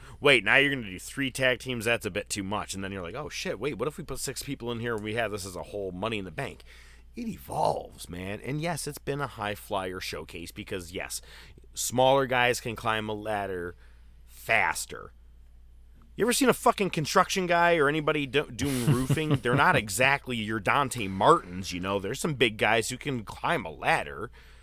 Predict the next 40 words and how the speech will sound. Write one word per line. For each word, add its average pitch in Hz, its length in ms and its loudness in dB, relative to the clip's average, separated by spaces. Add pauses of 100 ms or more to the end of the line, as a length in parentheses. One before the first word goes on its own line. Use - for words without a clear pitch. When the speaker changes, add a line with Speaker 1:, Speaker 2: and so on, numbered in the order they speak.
(480)
Speaker 1:
Um, 113 400 2 (400)
I 151 260 2
think 214 340 -6
this 170 100 -4
would 156 100 -6
be 139 100 2
exciting. 131 540 2 (520)
I 147 100 10
don't 180 100 2
know 180 80 6
how 180 60 6
many 170 140 4
members 170 300 0
they're 156 180 -4
thinking 160 260 -4
about 143 200 4
putting 151 260 2
in 156 100 0
this 127 180 0
match, 151 480 0
but 110 120 0
I'm 170 200 2
thinking 143 320 0
about 123 220 6
all 135 160 6
the 120 140 2
other 131 220 4
big 123 220 2
guys 139 300 4
that 127 100 -2
are 127 120 6
on 131 100 6
the 120 80 0
roster. 131 420 4
I'm 117 80 2
like, 123 180 2
"Keep - 260 2
it 415 140 2
going, 185 440 8
man. 139 380 4